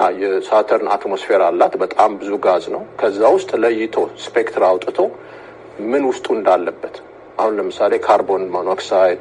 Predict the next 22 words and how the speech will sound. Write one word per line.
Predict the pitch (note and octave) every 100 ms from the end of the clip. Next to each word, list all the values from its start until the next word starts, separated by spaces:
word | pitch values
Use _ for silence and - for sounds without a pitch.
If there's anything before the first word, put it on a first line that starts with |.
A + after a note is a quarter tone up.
| -
ካርቦን | A2 G#2 G2+ G2+ F#2
ዳይኦክሳይድ፣ | F2+ F2+ - F#2 F2+ F2 A2+
እነዚህ | A#2+ C#3 D3+ C3
እነዚህ | G#2+ - F#2
አሞኒያ | G2+ G#2 G2+ A#2
የመሳሰሉ | C3+ - G#2+ - A#2+ B2
ምድራችን | B2+ C3+ C#3 C#3
ላይ | C3
ያሉ | C3 C#3
ነገሮችም | C#3+ C#3+ D#3+ F#3+ D#3
እዛ | A#2+ G#2+
አሉ። | F#2 - - _ _ -
ይሄ | A#2+ B2 A#2+ -
ራሱ | A#2+ F3
ትልቅ | - - D#3
ግኝት | A#2+ F#2+ -
ነው። | - _ _
እና | - - A#2+ C3
የኢንፍራሬድ | C3 C3 B2 A2+ A2 A2
ኢንስትሩመንት | G#2 - G2+ F2+ -
ነው። | F2
ይሄንን | E2+ F2+